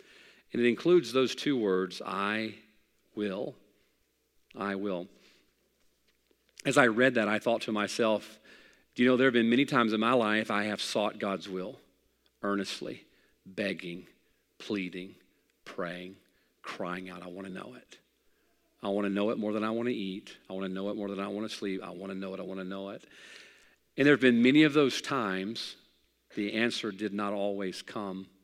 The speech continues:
immediately. Notice he didn't say, "I will" immediately. He says, "I will answer."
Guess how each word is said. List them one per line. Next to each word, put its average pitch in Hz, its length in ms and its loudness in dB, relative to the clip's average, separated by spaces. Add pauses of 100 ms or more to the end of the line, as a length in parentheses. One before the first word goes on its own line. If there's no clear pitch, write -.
(340)
immediately. 92 640 -10 (1500)
Notice 113 600 0
he 117 120 -4
didn't 113 220 0
say, 113 260 -2
"I 98 140 0
will" 98 500 -2
immediately. 98 680 -8 (840)
He - 100 -10
says, 104 200 -6
"I 95 100 -2
will 87 260 -6
answer." 92 500 -10